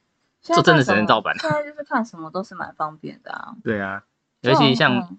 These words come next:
Speaker 2: 之后的P S主机啦，
Speaker 1: 嗯。
Speaker 2: 那些也都是盗版的。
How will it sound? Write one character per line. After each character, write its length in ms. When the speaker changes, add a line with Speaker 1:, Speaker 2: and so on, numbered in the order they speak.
Speaker 2:
之 200
后 160
的 100
P 340
S 160
主 160
机 280
啦， 260
Speaker 1:
嗯。 400
Speaker 2:
那 140
些 140
也 100
都 160
是 60
盗 180
版 180
的。 40